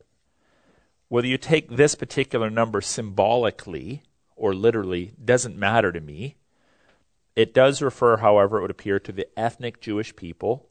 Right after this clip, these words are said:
Twelve thousand times twelve tribes is a hundred and forty-four thousand.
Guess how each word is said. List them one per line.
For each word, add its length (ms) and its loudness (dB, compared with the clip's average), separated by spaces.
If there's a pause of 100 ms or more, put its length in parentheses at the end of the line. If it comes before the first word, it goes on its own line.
(1040)
Twelve 320 2
thousand 440 2
times 260 -10
twelve 340 -4
tribes 420 -4
is 100 -18
a 40 -12
hundred 280 -10
and 60 -18
forty-four 520 -6
thousand. 500 -6